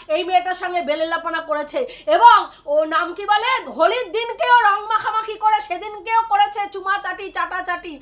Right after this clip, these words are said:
দেখেছি আমরা সেগুলো। তারপরে পরে আজকে তার ওয়াইফকে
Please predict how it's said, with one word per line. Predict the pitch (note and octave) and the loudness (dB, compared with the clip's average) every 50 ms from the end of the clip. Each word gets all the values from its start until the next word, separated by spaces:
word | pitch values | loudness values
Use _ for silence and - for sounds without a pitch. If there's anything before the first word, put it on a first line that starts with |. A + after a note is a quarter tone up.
| - - - - - - | -16 -20 -20 -20 -12 -8
দেখেছি | A3+ C4+ C4 - G4+ - - G4+ | -6 -6 -6 -6 -8 -8 -8 -6
আমরা | G4 E4+ D#4 D#4+ E4 D#4 | -6 -6 -4 -4 -4 -4
সেগুলো। | D#4+ C#4 B3 A#3+ B3 A3+ G#3 G#3 - - - - | -4 -6 -8 -8 -10 -12 -14 -14 -18 -20 -14 -2
তারপরে | - C4+ B3+ D4 F4 E4+ - C4 C4 C4 D#4 F4 | 2 4 6 6 4 2 -2 -4 -2 -2 -2 -4
পরে | - E4+ F4 F4 E4+ C#4 B3+ - - - _ - | -2 -2 -2 0 0 -2 -4 -6 -10 -16 _ -6
আজকে | B3+ B3 B3 - E4 D#4+ | -6 -6 -6 -6 -6 -4
তার | E4+ F4 D#4+ | -2 0 2
ওয়াইফকে | D4+ C#4+ C#4+ D4 C#4+ | 6 8 8 6 6